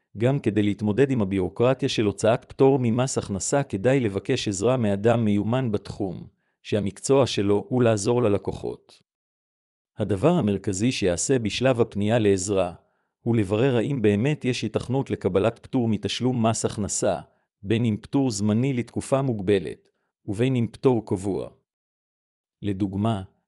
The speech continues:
אדם שכבר נקבעו לו מאה אחוזי נכות בוועדה רפואית כלשהי המוכרת על ידי המדינה לצורך התהליך, יהיה זכאי לפטור, ולא יצטרך לעבור שוב את הבירוקרטיה של הוועדה הרפואית.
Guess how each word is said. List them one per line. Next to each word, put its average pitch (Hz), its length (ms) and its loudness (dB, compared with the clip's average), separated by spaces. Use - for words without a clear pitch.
אדם 120 340 2
שכבר 113 420 0
נקבעו 107 480 0
לו 135 140 6
מאה 131 280 -2
אחוזי 110 400 -4
נכות 127 400 -4
בוועדה 104 440 2
רפואית 117 560 -2
כלשהי 127 480 2
המוכרת 120 520 0
על 107 100 2
ידי 101 180 0
המדינה 110 460 0
לצורך 104 500 0
התהליך, 95 600 -2
יהיה 107 200 2
זכאי 120 400 0
לפטור, 101 720 0
ולא 113 280 4
יצטרך 120 480 -2
לעבור 107 400 2
שוב 135 300 0
את 113 100 -4
הבירוקרטיה 101 720 -2
של 101 180 -2
הוועדה 101 380 2
הרפואית. 92 800 -6